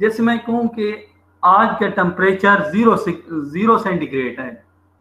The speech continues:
तो क्या इसका ये मतलब है कि आज टेम्परेचर है ही नहीं? तो ऐसा हरगिज पॉसिबल नहीं है। टेम्परेचर बहुत कम है लेकिन है सही, Temperature बिल्कुल नहीं है, ये तो हम नहीं कह सकते ना zero degree centigrade को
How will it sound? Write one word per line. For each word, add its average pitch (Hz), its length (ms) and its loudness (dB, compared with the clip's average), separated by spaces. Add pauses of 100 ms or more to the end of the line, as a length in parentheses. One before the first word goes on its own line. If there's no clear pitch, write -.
(640)
तो 214 80 -6
क्या 254 380 2
इसका 240 300 -4
ये 175 220 -4
मतलब 254 460 0
है 247 120 2
कि 240 180 -6
आज 214 380 4
टेम्परेचर 202 540 -4
है 262 200 -8
ही 226 120 -4
नहीं? 214 300 -2
तो - 1200 -20
ऐसा 233 320 0
हरगिज 233 340 0
पॉसिबल 185 540 0
नहीं 147 180 -4
है। 135 80 -6 (300)
टेम्परेचर 220 640 -4
बहुत 269 320 0
कम 190 280 4
है 123 180 -4
लेकिन 202 320 -4
है 185 240 0
सही, 147 360 -2 (800)
Temperature 220 520 -2
बिल्कुल 254 380 0
नहीं 202 240 0
है, 185 140 -6
ये 214 80 -4
तो 226 140 -2
हम 233 160 2
नहीं 262 160 -2
कह 160 160 -2
सकते 160 300 -10
ना 240 120 -4
zero 170 340 -2
degree 151 240 -4
centigrade 135 560 -6
को 170 180 -6